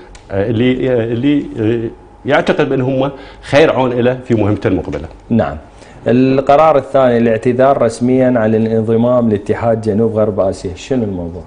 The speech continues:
Speaker 2: شو بالبداية قالوا راح نش-، نشترك وكذا؟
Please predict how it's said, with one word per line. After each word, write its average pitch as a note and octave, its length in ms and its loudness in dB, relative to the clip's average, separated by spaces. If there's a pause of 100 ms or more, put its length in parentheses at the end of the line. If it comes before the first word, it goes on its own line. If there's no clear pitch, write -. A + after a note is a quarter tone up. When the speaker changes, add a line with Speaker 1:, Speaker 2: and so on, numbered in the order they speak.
(200)
Speaker 2:
شو - 180 -8
بالبداية A#2 680 2 (560)
قالوا G2 260 0
راح G2 200 -2
نش-، F2+ 360 -10 (1200)
نشترك A2 640 0
وكذا؟ G#2+ 500 -4